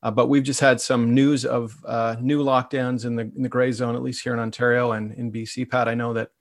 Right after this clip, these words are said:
you've had a, a lockdown order, uh, this week already. So, you know, we had stuff that we wanted to talk about, and we are going to get to it, but we wanted just to express the difficulty of what it means for worship leaders and worshipers for the second year in a row to have our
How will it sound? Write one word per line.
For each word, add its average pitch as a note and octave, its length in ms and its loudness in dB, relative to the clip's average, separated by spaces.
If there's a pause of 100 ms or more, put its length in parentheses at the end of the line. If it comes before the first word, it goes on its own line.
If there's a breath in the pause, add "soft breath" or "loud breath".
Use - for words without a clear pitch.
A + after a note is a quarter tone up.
(500 soft breath)
you've C3+ 220 0
had C3+ 160 4
a, A#2 180 2
a B2 80 -2
lockdown B2 460 0
order, C3 400 -6 (160)
uh, A#2 160 -10
this A2+ 260 -10
week B2+ 220 -4
already. A#2+ 440 -4 (440 loud breath)
So, D3+ 500 6 (220)
you C3+ 100 2
know, C#3+ 100 4
we E3 200 4
had D#3+ 300 4 (180)
stuff - 300 0
that C3+ 100 2
we C3+ 120 0
wanted B2+ 260 0
to G#2+ 60 -2
talk D#3 260 -4
about, A2+ 240 0
and A#2 100 -6
we B2+ 100 -10
are B2 120 0
going A#2+ 260 -2
to A2 80 -6
get A#2+ 220 -2
to A2+ 180 -8
it, G#2+ 100 -8
but A2 220 -6
we D3+ 140 -4
wanted C#3 320 -2
just B2 240 -8
to A2 180 -4 (400 soft breath)
express - 640 0 (140)
the B2+ 180 -4
difficulty B2 760 -2
of A2+ 140 -4
what C3+ 180 0
it B2+ 100 -4
means C#3+ 440 -2
for A#2+ 240 -6
worship C#3+ 400 -4
leaders A#2 320 -4
and A#2 240 -4
worshipers B2+ 640 -4 (300)
for C3 120 -6
the B2 80 -2
second E3 460 2
year C3+ 240 2
in A#2+ 80 0
a A2 60 2
row B2+ 260 6
to A#2+ 160 0
have B2+ 240 2
our A#2+ 180 2